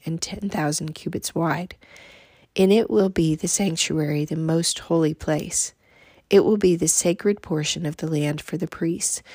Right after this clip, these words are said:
who minister in the sanctuary and who draw near to minister before the Lord.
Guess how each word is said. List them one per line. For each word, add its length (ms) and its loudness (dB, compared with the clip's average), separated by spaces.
who 80 2
minister 600 0
in 240 -4
the 80 0
sanctuary 760 -2
and 180 -4
who 120 -2
draw 320 0
near 300 -2
to 200 -10
minister 460 -2
before 380 -2
the 120 -4
Lord. 420 -2